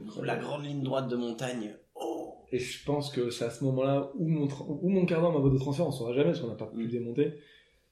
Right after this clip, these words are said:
Speaker 1: a commencé à montrer des signes de faiblesse. Ça a pas aimé du tout. Et, euh, et là, on a commencé à avoir des bruits, je lui dis, gros, il y a un problème.
Speaker 2: Non, c'est pas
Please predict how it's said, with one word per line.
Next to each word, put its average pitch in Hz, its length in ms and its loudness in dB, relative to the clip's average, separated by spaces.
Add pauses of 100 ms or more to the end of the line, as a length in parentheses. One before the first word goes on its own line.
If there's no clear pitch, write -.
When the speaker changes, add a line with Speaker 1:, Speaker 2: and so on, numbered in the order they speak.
(160)
Speaker 1:
a 131 60 -4
commencé 131 380 2
à 113 200 0
montrer 113 240 -6
des 113 60 -6
signes 110 140 -10
de 104 40 -12
faiblesse. - 320 -14 (360)
Ça 110 180 -4
a 107 40 0
pas 117 160 2
aimé 120 140 0
du 113 140 -8
tout. 131 140 -2 (600)
Et, 104 220 -4
euh, 95 540 -6
et 107 60 -4
là, 120 140 2
on 127 60 2
a 110 80 0
commencé 107 320 -6
à - 20 -2
avoir 107 160 0
des 101 120 -4
bruits, 104 260 -6
je 107 60 -10
lui 104 80 -10
dis, 101 100 -14
gros, 101 260 -8
il 60 60 -8
y - 40 -8
a 57 40 -12
un 55 80 -14
problème. - 320 -14 (1700)
Speaker 2:
Non, 113 80 -8
c'est - 200 -14
pas 190 120 -4